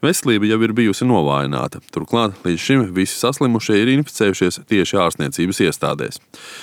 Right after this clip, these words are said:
Mediķi arī uzsver, ka slimību ir ļoti grūti nodot no personas personai. Sabiedrības pieaugošā satraukuma dēļ Dienvidkorejas varas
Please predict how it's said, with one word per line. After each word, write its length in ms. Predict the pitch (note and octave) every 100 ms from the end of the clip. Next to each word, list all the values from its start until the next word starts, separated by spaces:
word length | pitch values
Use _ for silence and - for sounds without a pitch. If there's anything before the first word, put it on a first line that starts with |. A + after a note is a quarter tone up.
| - -
Mediķi 380 | E2 D#2 D#2+ E2
arī 80 |
uzsver, 380 | G#2 C#3 A2 E2
ka 160 | - F2+
slimību 480 | G2 C#3+ C#3+ F#2 F#2
ir 160 | A#2
ļoti 240 | B2+ G2 F2+
grūti 320 | F#2+ F#2 D#2
nodot 400 | F2+ A2 A#2 -
no 160 | E2+ D2
personas 480 | D2+ - D#2+ F#2
personai. 640 | - D#2 - C#2+ D2 C2 - _ _ - - - - - - _ -
Sabiedrības 480 | F#3 G3+ D3+ C3+ -
pieaugošā 560 | D#3+ D3 B2 A#2+ - A#2+
satraukuma 560 | - D3+ D#3+ A2+ B2 A2+
dēļ 300 | A#2+ C3+ C3+ A2 - -
Dienvidkorejas 720 | G#2 A#2 A#2+ A2 A2+ G#2+ G#2
varas 180 | C#3+ C3+